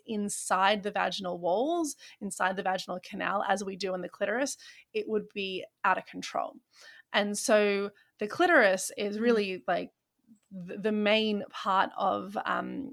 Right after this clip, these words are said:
Speaker 1: our anatomy that experiences pleasure. Everywhere can be orgasmic. Your entire body can be orgasmic. Your elbow could be orgasmic when you build that up.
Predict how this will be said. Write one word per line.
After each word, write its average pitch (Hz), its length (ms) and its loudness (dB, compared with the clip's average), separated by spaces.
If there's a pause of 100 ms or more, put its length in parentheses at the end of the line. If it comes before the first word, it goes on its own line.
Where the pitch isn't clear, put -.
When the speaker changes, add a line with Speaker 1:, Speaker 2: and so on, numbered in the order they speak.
(140)
Speaker 1:
our 202 140 4
anatomy 208 420 4
that 185 180 0
experiences 240 1000 2
pleasure. 196 460 2
Everywhere 254 600 6 (100)
can 196 220 -2
be 196 120 -4
orgasmic. 180 680 0
Your 208 80 2
entire 220 340 0
body 190 300 -2
can 196 160 -10
be 190 100 -8
orgasmic. 196 480 0 (400)
Your 233 280 4 (140)
elbow 214 380 8
could 240 160 0
be 185 160 -4
orgasmic - 680 -4 (600)
when 214 340 6
you 202 160 0
build 190 280 0
that - 200 2
up. 233 280 2